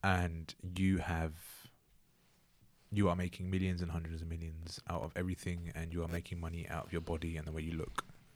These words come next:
Your husband then says to you, "Look, I'd really appreciate it if you just sort of started toning it down a little bit. You're getting on a little bit, and, you know, you're nearing forty years old or whatever she is." Ooh, our timer. What are you doing?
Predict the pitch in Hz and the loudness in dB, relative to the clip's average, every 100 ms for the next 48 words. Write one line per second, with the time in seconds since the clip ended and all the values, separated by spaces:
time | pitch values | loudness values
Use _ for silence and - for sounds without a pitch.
0 | - 87 107 95 95 104 - 90 - 87 | -4 0 4 4 4 2 4 2 0 -2
1 | 82 80 - _ _ - - - 50 - | 0 0 -4 _ _ -20 -20 -20 -20 -20
2 | 50 - _ - 87 - - 78 90 92 | -20 -20 _ -2 0 0 -4 -2 2 2
3 | 85 82 - 73 71 - - - 80 - | 2 0 2 0 0 -4 -6 -4 -4 -4
4 | 50 - - - - 80 71 80 78 78 | -4 -2 0 0 -2 -2 -2 -2 -2 -2
5 | - - - - - _ _ - - 80 | -2 -4 -4 -12 -20 _ _ -20 -8 -4
6 | 87 - 80 76 78 - 80 - - 78 | -2 -2 -2 -2 -2 -2 -4 -4 -6 -6
7 | 80 73 - 76 - _ - 90 85 82 | -4 -6 -6 -6 -8 _ -8 -4 -2 -2
8 | 80 82 - 98 69 73 73 76 69 57 | -4 -8 -4 0 0 0 -2 0 -2 -2
9 | 69 - 78 78 - - - - _ - | -4 -4 -4 -4 -6 -14 -20 -20 _ -20
10 | _ _ _ _ _ _ - _ _ - | _ _ _ _ _ _ -20 _ _ -8
11 | 117 107 101 - _ - - 92 90 - | -4 -4 -8 -20 _ -20 -14 -10 -8 -4
12 | 98 90 82 82 _ - - _ _ _ | -4 -2 -6 -12 _ -20 -20 _ _ _
13 | - - - - 71 69 71 - _ _ | -20 -20 -20 -20 -20 -20 -20 -20 _ _
14 | - _ _ _ _ _ _ _ _ - | -20 _ _ _ _ _ _ _ _ -6
15 | 107 104 | -2 0